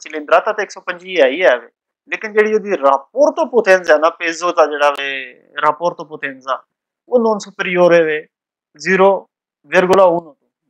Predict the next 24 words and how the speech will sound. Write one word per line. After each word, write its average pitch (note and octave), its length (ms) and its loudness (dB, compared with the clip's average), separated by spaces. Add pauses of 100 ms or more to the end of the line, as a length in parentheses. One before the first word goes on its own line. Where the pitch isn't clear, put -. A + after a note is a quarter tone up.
(100)
ਜੇ E3+ 80 4
ਅਗਰ E3+ 200 4
ਜ਼ੀਰੋ D#3+ 240 0
ਵਿਰਗੁਲਾ F#3+ 300 0
ਉਨੋ F#3+ 200 0
ਤੋਂ F#3 160 -8
rapporto A3 400 2
potenza F#3+ 440 -2
ਜਾਂਦਾ, E3+ 240 -2
ਬੇਸ਼ੱਕ G3+ 440 -2
ਉਹਦਾ A3 140 -2
ਚਿਲਿੰਦਰਾ E3+ 480 -2
ਤਾਂ F3 140 -4
cento E3 360 -20
venticinque E3+ 560 -20
ਸੈਂਟੀਮੀਟਰ D3+ 480 -18
ਹੀ D3+ 120 -14
ਹੋਵੇ C3+ 220 -12
ਨਾ, C#3+ 160 -6 (480)
ਫਿਰ G#3+ 180 4
ਵੀ E3 160 -2
ਸਾਨੂੰ C#3+ 320 -4
ਕੀ D3+ 280 -16
ਹੈ, F3 100 -4